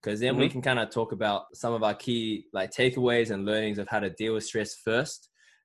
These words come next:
Speaker 1: And then
Speaker 2: Yeah.
Speaker 1: we can kinda talk about how we've applied those in those stressful
Speaker 2: Yeah.
Speaker 1: stories. So yeah, no, I think that's, that's a great start. So defining stress, I guess if we head up to good old Google,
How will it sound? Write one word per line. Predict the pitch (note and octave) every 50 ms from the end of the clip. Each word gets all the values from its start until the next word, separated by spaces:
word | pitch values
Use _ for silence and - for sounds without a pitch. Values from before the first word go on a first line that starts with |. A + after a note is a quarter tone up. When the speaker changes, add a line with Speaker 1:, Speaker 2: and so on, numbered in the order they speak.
| _ _ -
Speaker 1:
And | G2+ G#2+ A2 A2
then | A2+
Speaker 2:
Yeah. | A2
Speaker 1:
we | G#2+ G#2
can | A#2 G#2+
kinda | A2+ A#2+ A2+ G#2+
talk | G#2 A2 G#2 G2+
about | G#2+ F#2+
how | - - A2 A2
we've | A2 A2 G#2 F#2+
applied | - F2+ - - G2 G2+ G#2+ G2+
those | B2 C3+ D#3 - - - _ _ _ -
in | G2 G2
those | G2 F#2+ F#2+ -
stressful | - G#2 G2 - G2+ G2 -
Speaker 2:
Yeah. | A2+ F#3
Speaker 1:
stories. | F3 G#2+ C#3+ - - _ _ _ _ _ -
So | - - A#2+
yeah, | C#3 D3+ C3+ A#2
no, | B2 B2 A2+
I | A#2+
think | C#3 C#3 C3
that's, | A#2+ A#2 - -
that's | A2+ A2+ A2+
a | G2
great | G#2+ A2+ A2+ A2
start. | - A2+ A2 G#2 -
So | - G#2+ G#2
defining | F#2+ - A#2 - - D3+ D#3+ F3 D#3+ C3+
stress, | - - C3 C3 C#3 C3 - - - _ - - _ _ _ _ _ _ _ _ _ -
I | - _
guess | C3 B2 B2 B2
if | A#2 A#2+
we | A#2+ A#2
head | - D3 D3
up | C#3 C3+ -
to | B2 A2+
good | - - C3+ C3
old | B2+ A#2 G#2+ - -
Google, | B2 B2 A#2+ G#2+ G#2+ A#2 C#3 D3+ -